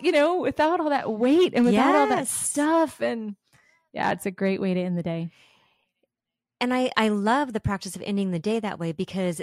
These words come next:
Speaker 2: then I'm not processing that during the night in my dreams or in my, you know, those cyclical thoughts that can take over when you wake up.
Speaker 1: Yep.
Speaker 2: We actually are resting in peace because we've laid it at Jesus' feet.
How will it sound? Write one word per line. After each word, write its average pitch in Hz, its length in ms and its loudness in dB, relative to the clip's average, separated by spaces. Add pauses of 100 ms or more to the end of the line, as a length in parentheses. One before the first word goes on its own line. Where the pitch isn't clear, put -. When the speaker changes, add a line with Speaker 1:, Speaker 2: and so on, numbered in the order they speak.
Speaker 2:
then 202 340 -2 (120)
I'm 214 240 -4
not 254 260 -6
processing 208 680 -6
that 233 360 -10
during 196 300 -6
the 180 80 -4
night 180 400 -6
in 175 200 -8
my 151 160 -8
dreams 196 760 -4 (340)
or 190 160 -2
in 180 280 -6
my, 165 460 -4 (100)
you 190 100 -4
know, 185 80 -4
those 165 180 -6
cyclical 185 440 -8
thoughts 156 400 -2
that 165 240 -4 (160)
can 208 120 -4
take 175 200 -4
over 175 200 -4
when 170 160 -6
you 170 100 -6
wake 165 200 -4
up. 165 200 -2 (340)
Speaker 1:
Yep. 196 240 -12 (160)
Speaker 2:
We 190 280 0
actually 202 460 -4
are 175 420 0
resting 170 420 -4
in 151 120 -4
peace - 640 -8 (260)
because 196 300 0
we've 190 220 -4
laid 165 260 -4
it 139 240 -8 (220)
at 165 180 -2
Jesus' 151 460 -8
feet. - 320 -14